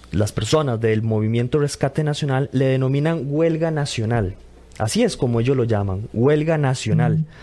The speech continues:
Seguido de ese comunicado o de ese título, ellos llaman a una manifestación pacífica. Entonces nosotros, eh, como comunicadores, lo que hacemos es transmitir exactamente tal y como dice ahí.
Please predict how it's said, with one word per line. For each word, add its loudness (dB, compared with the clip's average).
Seguido 2
de 2
ese -2
comunicado 0
o 2
de 2
ese -2
título, -2
ellos 2
llaman 0
a 2
una 2
manifestación -2
pacífica. -6
Entonces 0
nosotros, -2
eh, -4
como 0
comunicadores, 0
lo -2
que -4
hacemos -2
es -2
transmitir 0
exactamente -2
tal 0
y -4
como -4
dice -4
ahí. -4